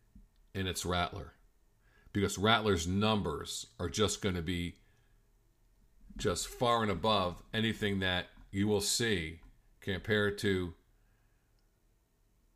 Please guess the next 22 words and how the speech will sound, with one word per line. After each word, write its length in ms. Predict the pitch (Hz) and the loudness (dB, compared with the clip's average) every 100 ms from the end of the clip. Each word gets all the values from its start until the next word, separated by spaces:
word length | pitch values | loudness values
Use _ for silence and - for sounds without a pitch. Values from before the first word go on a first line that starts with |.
| _ _ _ - | _ _ _ -2
Uiagalelei 680 | 113 113 104 98 90 87 90 87 _ _ _ - - - - _ - _ _ - | -2 0 0 0 0 -2 -4 -8 _ _ _ -20 -20 -20 -20 _ -20 _ _ -6
and 360 | 98 92 87 - _ _ _ _ _ - | -4 -4 -8 -12 _ _ _ _ _ 0
Breece 280 | 107 107 - | 2 2 2
Hall 240 | 104 101 | 2 2
running 300 | 92 110 101 | 2 0 0
the 80 | 87 | -4
ball 540 | 76 87 87 82 - _ _ _ _ _ _ - | -2 -2 -2 -4 -12 _ _ _ _ _ _ -10
and 140 | 101 | -8
possibly 540 | - 107 101 104 87 87 | 0 2 2 0 -2 -4
Sam 320 | - 90 85 | -2 -4 -4
Howell. 420 | 90 82 52 - _ _ _ _ _ _ _ _ _ _ _ _ _ 101 | -6 -8 -10 -16 _ _ _ _ _ _ _ _ _ _ _ _ _ -4
I 40 | |
think 200 | 131 110 | -2 0
the 140 | 98 - | -2 4
only 260 | 131 143 | 4 6
real 360 | 120 107 135 139 | 4 6 6 6
contender 680 | - 98 110 101 98 95 - _ - - - - - - - - - - - - - | 0 -4 -2 0 0 -2 -6 _ -6 -4 -6 -10 -14 -16 -20 -20 -20 -20 -20 -20 -2
is 280 | 98 95 - | 4 4 2
Bryce 400 | - 95 92 - | 2 4 4 0
Young 180 | 92 85 | -2 -2
from 180 | 87 85 | -4 -4
Alabama, 640 | 80 78 95 113 78 - | -2 -2 -2 -2 -2 -6